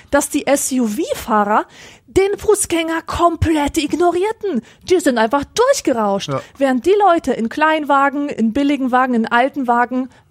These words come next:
Speaker 1: alle angehalten haben und den haben überqueren lassen.
Speaker 2: Aha.
Speaker 1: Oder ein anderes Experiment.
Speaker 2: Wobei jetzt das S U V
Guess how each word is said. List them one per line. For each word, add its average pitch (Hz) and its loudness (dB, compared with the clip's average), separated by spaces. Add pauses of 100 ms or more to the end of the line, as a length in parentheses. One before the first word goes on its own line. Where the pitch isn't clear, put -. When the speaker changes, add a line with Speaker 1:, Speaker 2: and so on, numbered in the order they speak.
Speaker 1:
alle 190 -2
angehalten 349 0
haben 294 -2 (200)
und 247 0
den 269 -4
haben 285 0
überqueren 254 -2
lassen. 175 -8
Speaker 2:
Aha. 120 -2 (560)
Speaker 1:
Oder 262 2
ein 277 -4
anderes 330 0
Experiment. 139 0
Speaker 2:
Wobei 143 4
jetzt 139 0
das 127 -2
S - -2
U 135 2
V 139 -2